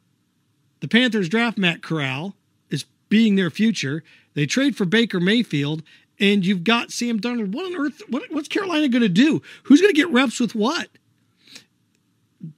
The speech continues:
They're not gonna cut Matt Corral. So logic would tell you Baker or Darnold are gonna be on the outside looking in. Boy, wouldn't that be something if they traded for Baker Mayfield and immediately moved him?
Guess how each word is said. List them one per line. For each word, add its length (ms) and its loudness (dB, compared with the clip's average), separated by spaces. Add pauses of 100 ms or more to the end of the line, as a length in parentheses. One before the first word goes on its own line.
They're 140 4
not 160 4
gonna 180 2
cut 380 -2 (140)
Matt 240 0
Corral. 680 -4 (380)
So 440 0 (1160)
logic 580 0
would 120 -2
tell 160 4
you 160 2
Baker 440 0
or 60 -2
Darnold 540 -2 (420)
are 80 2
gonna 160 2
be 140 4
on 100 2
the 100 2
outside 380 -2
looking 300 -2
in. 180 0
Boy, 160 2
wouldn't 180 2
that 140 0
be 80 0
something 300 -2
if 80 -4
they 100 0
traded 300 -4
for 80 -6
Baker 260 -2
Mayfield 380 -4
and 80 -2
immediately 340 -4
moved 320 0
him? 200 0